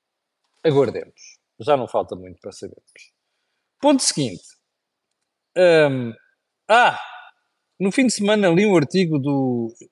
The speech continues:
chefe da comunicação do doutor António Costa, o doutor Ce-, Cepeda, no Público. Eh,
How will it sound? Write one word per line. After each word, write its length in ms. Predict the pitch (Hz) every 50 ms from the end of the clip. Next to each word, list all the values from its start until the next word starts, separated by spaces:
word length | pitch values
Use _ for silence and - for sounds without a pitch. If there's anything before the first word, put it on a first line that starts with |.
| _ -
chefe 760 | - - - 180 190 180 - - - - 127 113 104 - _ _
da 320 | - 123 123 117 143 135 120
comunicação 840 | - - 180 185 185 170 151 - - 139 123 - - 175 165 160 139
do 60 | 120
doutor 320 | 117 139 120 - 135 117
António 380 | 113 110 - 147 135 123 117 107
Costa, 500 | - 127 127 127 - - - 127 120 _ _ - _ _ _ _ _ _ _ _ _ _ _ _ _
o 100 | - 156
doutor 440 | 156 147 170 151 - - 123 117 113
Ce-, 320 | - - - - 131 120 - _ -
Cepeda, 840 | - - - 139 127 - 147 139 139 127 120 135 131 131 127 - _ _ _ _ _ _ _ _ -
no 220 | 135 143 147 135
Público. 440 | - - 117 101 87 98 - - _ _ _ _ _ _ _ _ _ _ _ _ _ _ _ _ _ _ _ _ _ _ -
Eh, 540 | 170 175 170 165 165 156 151 143 135 131